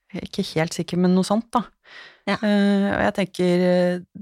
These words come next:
Speaker 1: den lange svartiden som vi avdekket, er jo såpass lang at det er ikke sikkert rekvirenten husker pasienten engang. Eh, kanskje til og med har den skiftet arbeidssted og ikke får sett den endelige rapporten. Så er jo ganske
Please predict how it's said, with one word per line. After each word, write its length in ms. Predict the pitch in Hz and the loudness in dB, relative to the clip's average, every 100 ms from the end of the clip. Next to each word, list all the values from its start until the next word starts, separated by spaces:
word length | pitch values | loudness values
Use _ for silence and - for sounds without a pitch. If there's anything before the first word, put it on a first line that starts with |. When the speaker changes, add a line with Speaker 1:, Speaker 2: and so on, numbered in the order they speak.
| - | 0
Speaker 1:
den 200 | 170 185 | 2 4
lange 180 | 190 160 | 2 2
svartiden 540 | 170 156 143 160 151 165 | 0 0 -2 -2 -4 -2
som 140 | 180 | 0
vi 140 | 160 165 | 0 0
avdekket, 640 | 151 127 156 - 214 220 | 0 -2 -6 -2 -2 0
er 180 | 165 151 | 2 2
jo 120 | 165 | 0
såpass 400 | 170 175 - 170 | -2 -4 -4 -4
lang 220 | 151 139 | -4 -4
at 100 | 156 | -4
det 80 | - | -2
er 60 | 151 | -4
ikke 240 | 151 - | -4 -8
sikkert 160 | 147 147 | -8 -4
rekvirenten 580 | 156 - 160 139 - 147 | -4 -2 -2 -2 -4 -6
husker 440 | 170 - - - - | -4 -4 -8 -10 -4
pasienten 460 | 170 - 160 - | -4 -2 -4 -2
engang. 300 | 165 185 339 - _ _ _ - - _ _ _ _ - | 0 2 0 -2 _ _ _ -20 -20 _ _ _ _ 0
Eh, 580 | 220 208 208 202 202 196 | 2 4 4 4 4 2
kanskje 280 | 208 185 170 | 0 0 0
til 140 | 165 | 0
og 60 | 165 | 2
med 260 | 165 165 | 2 2
har 100 | 165 | 2
den 180 | 160 165 | 0 0
skiftet 340 | 160 170 - 156 | -2 -4 -6 0
arbeidssted 800 | 185 160 165 - - 226 254 190 | 0 2 -2 -2 0 2 2 0
og 260 | 185 175 160 _ _ _ - | 2 0 -4 _ _ _ -6
ikke 200 | - 165 | -4 -2
får 260 | 160 156 | 0 0
sett 300 | 156 - - _ | 0 -4 -6 _
den 140 | 214 | 0
endelige 320 | 220 196 196 196 | 2 2 4 2
rapporten. 400 | 196 196 - 285 - _ _ _ _ - - _ _ _ | 0 -4 -2 -4 -4 _ _ _ _ -20 -20 _ _ _
Så 140 | - 214 | -2 0
er 140 | 160 | 2
jo 180 | - 160 | 0 0
ganske 220 | 175 170 | 0 -2